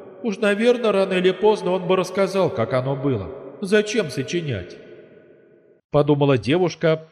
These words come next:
на фоне Андрушиных угроз деклассировать элитного негодяя. Умолчать, с чего все началось, обман и вправду довольно средненький. На уровне бизнес-идеи открыть зоопарк экзотических животных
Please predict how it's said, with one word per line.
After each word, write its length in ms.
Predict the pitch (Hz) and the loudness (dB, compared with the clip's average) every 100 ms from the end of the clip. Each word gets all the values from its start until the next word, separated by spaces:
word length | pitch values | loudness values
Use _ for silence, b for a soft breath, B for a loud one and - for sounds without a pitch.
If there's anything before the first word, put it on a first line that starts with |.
| _ | _
на 160 | 175 190 | 2 2
фоне 320 | 220 214 170 | 6 4 6
Андрушиных 600 | 156 143 151 139 131 120 | 4 4 2 0 -2 -2
угроз 540 | 101 87 147 180 - - _ _ | -4 0 0 0 -4 -20 _ _
деклассировать 1000 | 120 147 - 123 113 - 151 170 151 151 - | 0 2 2 0 0 2 4 6 4 0 -2
элитного 520 | 123 110 104 120 120 | -2 0 -4 -2 -2
негодяя. 720 | 123 131 139 131 156 143 80 - _ _ _ | -2 0 0 2 2 2 0 -12 _ _ _
Умолчать, 680 | - 226 220 214 - 220 202 | -4 4 6 4 4 4 4
с 20 | - | 4
чего 300 | 208 190 190 | 4 4 4
все 200 | 196 170 | 2 0
началось, 680 | 170 185 170 180 170 - _ _ _ | 0 0 2 4 2 -2 _ _ _
обман 400 | 240 214 254 233 | -2 4 4 6
и 60 | |
вправду 480 | 202 - 220 196 117 | 4 4 2 2 2
довольно 420 | 120 143 156 151 160 | 4 6 6 6 2
средненький. 840 | 170 185 190 117 95 87 80 76 _ _ | 2 2 2 0 -12 -14 -16 -16 _ _
На 160 | 196 220 | 2 6
уровне 460 | 240 220 202 196 190 | 8 8 6 4 0
бизнес-идеи 760 | 185 180 185 175 175 151 180 | 0 0 0 2 0 2 4
открыть 420 | 170 160 165 160 | 6 4 4 2
зоопарк 560 | 113 135 131 156 151 151 | 4 2 4 6 4 4
экзотических 760 | 135 131 139 160 139 127 143 123 | 0 2 2 0 -2 2 2 2
животных 680 | 127 113 175 - 165 - | 0 2 0 2 -2 -2